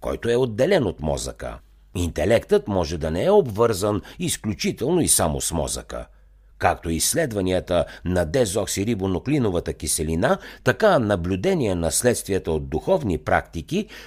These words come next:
предполагат, че той е подвижен или е разпределен на няколко места. Какво още ще научите от книгата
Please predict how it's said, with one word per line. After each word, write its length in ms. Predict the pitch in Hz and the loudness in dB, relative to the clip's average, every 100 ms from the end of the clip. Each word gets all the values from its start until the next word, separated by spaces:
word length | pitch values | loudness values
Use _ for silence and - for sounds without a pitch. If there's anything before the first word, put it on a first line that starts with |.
| - | 2
предполагат, 640 | 208 - 107 160 139 120 - | 4 4 0 2 2 0 0
че 260 | 87 76 - | -2 0 2
той 160 | 135 | 2
е 40 | 90 | 2
подвижен 800 | - 76 92 208 135 104 208 - - | -2 -4 -2 -2 -2 -2 -2 -4 -6
или 240 | 214 214 143 | 0 4 4
е 80 | 95 | 4
разпределен 800 | 87 - 85 71 98 151 135 - - | 0 -2 -4 -2 0 2 0 -2 -8
на 220 | 78 92 85 | -4 0 4
няколко 500 | 139 - 80 - 65 | 4 4 0 -2 -6
места. 500 | 62 - - 57 - - _ - - _ _ - | -4 -4 -4 -8 -12 -20 _ -20 -20 _ _ -4
Какво 260 | 127 120 233 | -2 2 6
още 360 | 202 135 101 | 6 4 0
ще 180 | 85 92 | -2 -2
научите 420 | 85 107 - - | -2 -2 -4 -4
от 140 | 80 - | -4 -2
книгата 520 | 120 101 87 - | -2 0 0 2